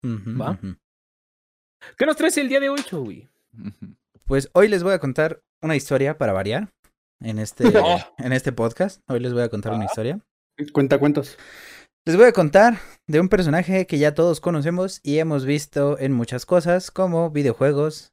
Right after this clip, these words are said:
Speaker 1: series de animación y recientemente películas.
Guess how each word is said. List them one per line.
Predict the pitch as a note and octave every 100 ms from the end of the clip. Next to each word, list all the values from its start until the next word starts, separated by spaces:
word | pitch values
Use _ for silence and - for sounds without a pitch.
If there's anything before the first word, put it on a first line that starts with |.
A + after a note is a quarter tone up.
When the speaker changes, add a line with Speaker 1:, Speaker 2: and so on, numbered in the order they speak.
| _
Speaker 1:
series | - D#3+ E3+ C#3
de | C3
animación | A#2 G#2+ G#2 C#3+ E3+ F#3 _
y | D#3+ G#3
recientemente | G3 A#2 C3 C3+ B2 G#2 G2 A#2 A#2
películas. | B2 C3+ F#3+ C#3 G2 -